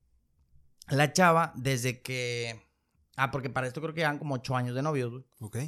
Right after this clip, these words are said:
Speaker 1: Todo el mundo es, todo, su, su, sus comentarios de ella, de la sección de ella,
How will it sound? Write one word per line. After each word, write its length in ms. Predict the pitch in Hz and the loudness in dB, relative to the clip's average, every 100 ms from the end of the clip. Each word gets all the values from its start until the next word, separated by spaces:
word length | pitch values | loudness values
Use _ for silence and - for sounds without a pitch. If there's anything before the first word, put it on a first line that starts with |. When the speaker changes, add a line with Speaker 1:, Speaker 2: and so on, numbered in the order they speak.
| - _ _ - | -10 _ _ -4
Speaker 1:
Todo 200 | 127 127 | -2 0
el 60 | |
mundo 180 | 135 131 | 0 0
es, 220 | 131 123 - _ | -2 -4 -12 _
todo, 260 | 151 147 135 | 2 2 2
su, 260 | 160 160 - | -2 -2 -2
su, 500 | - 180 180 180 - | 2 4 4 0 -6
sus 420 | - - 175 170 | -6 -4 -2 -2
comentarios 960 | - 175 175 160 156 156 160 180 220 202 | -2 0 2 2 2 2 0 2 -2 -2
de 120 | 190 | -2
ella, 200 | 180 190 | -2 -4
de 140 | 196 | -4
la 80 | 180 | -6
sección 380 | - 135 147 147 | -8 -8 -6 -2
de 80 | 156 | 0
ella, 140 | 156 | 0